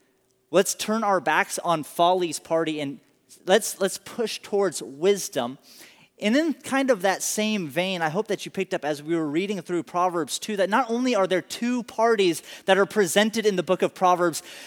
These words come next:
there are two paths. There are two paths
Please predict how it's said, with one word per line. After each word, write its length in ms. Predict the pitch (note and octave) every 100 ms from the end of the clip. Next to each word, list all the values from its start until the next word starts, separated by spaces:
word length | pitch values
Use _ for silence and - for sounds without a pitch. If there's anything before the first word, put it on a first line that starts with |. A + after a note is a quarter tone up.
| - -
there 100 | C#4+
are 100 | C4
two 300 | - C4+ C#4+
paths. 640 | G#3 A3 B2 A2 - - _ _ _ _ _ _ _ _ _ - - -
There 120 | A#3+
are 140 | B3
two 380 | G3+ - C4+ D#4+
paths 760 | - G#3+ G3 F#3+ G#3+ A3 -